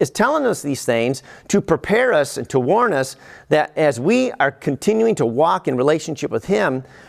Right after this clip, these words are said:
we'll be fine. In Luke, it even says, in here we read it, that, you know, there's gonna, some of us will be put to death in, in the last days. Some, some children of God are gonna be persecuted to the point of death. And it's kinda interesting in Luke,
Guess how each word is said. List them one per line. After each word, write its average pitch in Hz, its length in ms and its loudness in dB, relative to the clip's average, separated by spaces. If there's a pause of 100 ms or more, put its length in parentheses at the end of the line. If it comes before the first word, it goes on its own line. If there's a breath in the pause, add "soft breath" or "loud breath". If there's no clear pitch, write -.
(120 loud breath)
we'll 254 220 2
be 311 120 2
fine. 554 540 -4 (640 soft breath)
In 196 160 4
Luke, 240 260 2
it 214 80 2
even 180 220 2
says, 226 340 0
in 156 220 0
here 220 260 2
we 160 160 0
read 147 260 2
it, - 180 -4 (220 soft breath)
that, 156 240 0
you 160 120 0
know, 170 40 0
there's 151 280 -4
gonna, 170 280 -2
some 196 220 -2
of 208 100 0
us 160 180 0
will 160 80 -4
be 170 140 0
put 202 220 0
to 233 100 0
death 269 440 -2 (380)
in, 156 200 2
in 180 160 0
the 190 80 2
last 214 280 -2
days. 226 280 0
Some, 202 300 -2 (280 loud breath)
some 214 360 -2 (360)
children 214 380 2
of 247 80 -2
God 240 240 0
are 170 80 0
gonna 180 160 0
be 180 100 0
persecuted 170 680 -2
to 165 80 -4
the 147 60 -2
point 190 220 -2
of 202 80 0
death. 247 400 -4 (560 soft breath)
And 165 120 2
it's 160 120 0
kinda 196 220 0
interesting 190 440 0
in 165 100 2
Luke, 170 360 2